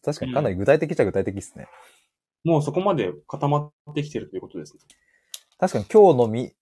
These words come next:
Speaker 1: ティングで割とその壁打ちしてもらって、
Speaker 2: はいはいはい。
Speaker 1: こっちの方向性で行きましょうかってなったので、
Speaker 2: うんうん。
Speaker 1: でも全然まだこれから骨子を作っていくっていう、もう今はもうこれは妄想段階なので、実際のところどうなるかっていうのはちょっとまだわかんない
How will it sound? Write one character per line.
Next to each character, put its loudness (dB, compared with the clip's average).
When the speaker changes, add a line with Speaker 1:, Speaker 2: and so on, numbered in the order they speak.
Speaker 1:
テ -8
ィ -4
ン -4
グ 2
で 4
割 0
と 0
そ -8
の -6
壁 -4
打 -6
ち -14
し -18
て -6
も -6
ら -6
っ -20
て、 -2
Speaker 2:
は -2
い -8
は -2
い 0
は -8
い。 -16
Speaker 1:
こ -4
っ -4
ち -4
の -2
方 -4
向 -2
性 -2
で -2
行 -4
き -6
ま -4
し -6
ょ 2
う -4
か -6
っ -10
て -10
な -8
っ -20
た -12
の -16
で、 -6
Speaker 2:
う -4
ん 0
う -8
ん。 -6
Speaker 1:
で -2
も -6
全 2
然 4
ま 4
だ 2
こ -4
れ 2
か 2
ら 4
骨 2
子 -4
を 2
作 -6
っ -4
て -10
い -6
く -10
っ -14
て -14
い -10
う、 -10
も -4
う -2
今 6
は 2
も -10
う -10
こ -4
れ 0
は -6
妄 -2
想 0
段 0
階 -12
な -14
の -18
で、 -10
実 -8
際 -2
の -4
と -4
こ 0
ろ -2
ど 2
う 2
な 0
る -4
か -10
っ -10
て -8
い -2
う -2
の 0
は 2
ち -8
ょ -
っ -12
と -14
ま -2
だ -6
わ -6
か -4
ん -8
な -12
い -16